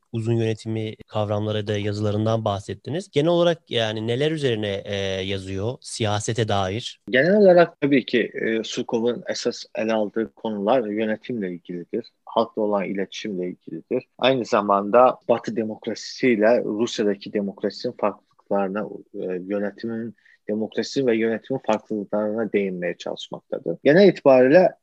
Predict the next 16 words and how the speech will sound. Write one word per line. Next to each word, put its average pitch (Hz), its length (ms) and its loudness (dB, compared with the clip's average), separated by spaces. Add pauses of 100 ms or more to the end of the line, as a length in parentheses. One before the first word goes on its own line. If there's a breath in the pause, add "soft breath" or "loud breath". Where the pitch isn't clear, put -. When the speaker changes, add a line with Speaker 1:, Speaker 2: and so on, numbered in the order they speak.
(300)
Speaker 2:
bu 165 80 4
konularda 107 540 6
yazmaktadır. 95 800 0 (440)
En 175 160 8
son 143 260 2
yazısı, 123 520 4
e, 175 340 6 (100)
Putin 156 360 2
ve 123 100 6
Putinizm 120 640 -2
üzerineydi. 87 840 -2 (340)
Daha 139 240 8
önce 123 180 4
egemen 117 480 2
demokrasi 104 540 -2
üzerine 95 600 0